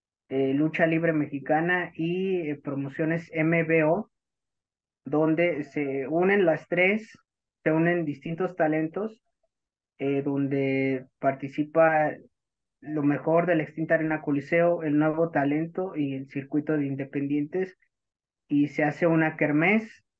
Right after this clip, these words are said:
También dentro de la misma función se hace una kermés y se hace una función completa de lucha libre, y todo lo recaudado va para esta persona que padecía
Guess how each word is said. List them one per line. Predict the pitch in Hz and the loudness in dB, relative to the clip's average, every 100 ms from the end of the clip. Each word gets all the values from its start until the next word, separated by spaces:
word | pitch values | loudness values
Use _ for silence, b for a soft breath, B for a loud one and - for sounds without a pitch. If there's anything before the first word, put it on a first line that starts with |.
| _ _ _ _ _ _ _ _ | _ _ _ _ _ _ _ _
También | 139 143 151 160 175 | 0 2 2 0 -2
dentro | 156 156 175 170 | -2 -2 -2 -2
de | |
la | 151 | 0
misma | 151 165 175 | 0 -2 -4
función | 175 160 165 | -4 -4 -4
se | 165 | -4
hace | 160 170 | -6 -6
una | 165 165 | -6 -4
kermés | 185 196 190 214 - - | -4 -4 -4 -6 -12 -12
y | 143 | -8
se | 156 | -6
hace | 147 170 | -6 -4
una | 151 147 | -4 -4
función | 147 147 - 160 156 | -2 -4 0 -2 0
completa | 156 147 151 151 151 151 | -2 -2 0 -2 0 0
de | 147 | 2
lucha | 147 151 160 | 0 -2 0
libre, | 151 151 170 165 | 0 0 -4 -4
y | 151 | -4
todo | - 151 160 | 0 0 2
lo | 170 | 2
recaudado | 170 170 160 160 156 147 | 0 0 0 2 0 -2
va | 135 | -6
para | - 151 143 | -6 -4 -4
esta | 139 - 151 | -6 -8 -6
persona | 175 175 180 170 | -4 -2 -2 -2
que | 165 165 | -2 0
padecía | 160 151 151 - 160 160 165 | 0 0 -2 -2 0 2 0